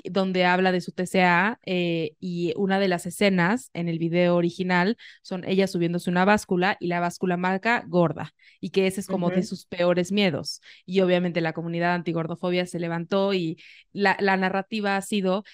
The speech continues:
Speaker 1: "Es que tú no sabes lo que ella vive porque tiene un T C A y entonces ella tiene derecho a decir que su peor miedo es ser gorda", ¿no? Entonces, pues, por más que ella se haya recuperado o esté en recuperación de un T C A, pues me suena a que su recuperación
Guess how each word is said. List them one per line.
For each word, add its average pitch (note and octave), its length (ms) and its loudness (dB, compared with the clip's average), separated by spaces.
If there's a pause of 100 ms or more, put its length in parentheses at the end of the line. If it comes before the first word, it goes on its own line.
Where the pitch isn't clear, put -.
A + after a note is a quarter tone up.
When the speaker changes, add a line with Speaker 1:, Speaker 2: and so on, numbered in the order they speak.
(140)
Speaker 1:
"Es - 160 -2
que A#3+ 100 -4
tú A3 140 -6
no G3+ 120 -4
sabes F#3 380 -2
lo F3+ 80 0
que F3 100 -4
ella E3+ 140 2
vive E3+ 260 2
porque E3 260 -10
tiene E3+ 220 -10
un E3+ 80 -12
T F3+ 140 -6
C E3+ 160 -6
A E3+ 160 -4
y E3+ 100 -6
entonces E3 560 -10 (240)
ella F#3+ 240 0
tiene F#3 220 -2
derecho F3 360 0
a F3 40 -2
decir D#3+ 300 -6
que F3 80 -10
su E3 140 -8
peor D#3+ 200 -6
miedo D#3+ 220 -6
es D#3+ 80 -8
ser E3 140 -6
gorda", F#3 400 -4 (360)
¿no? F3+ 160 -6
Entonces, F#3+ 480 -8 (300)
pues, G3 200 -4
por G3 220 -2
más F#3+ 320 2
que G3+ 240 0
ella F#3+ 400 -2
se G3+ 140 -6
haya F#3+ 120 2
recuperado F3+ 560 0
o F#3 120 -4
esté F#3 200 -2
en F3+ 100 -2
recuperación F3 520 -6
de F3+ 60 -6
un F3+ 80 -8
T F3+ 100 -6
C F3 140 -4
A, F3 200 -2 (440)
pues F#3+ 180 -8
me F3+ 120 -6
suena G#3 420 2
a F3 60 -2
que E3+ 120 -2
su E3+ 160 -2
recuperación E3+ 800 -2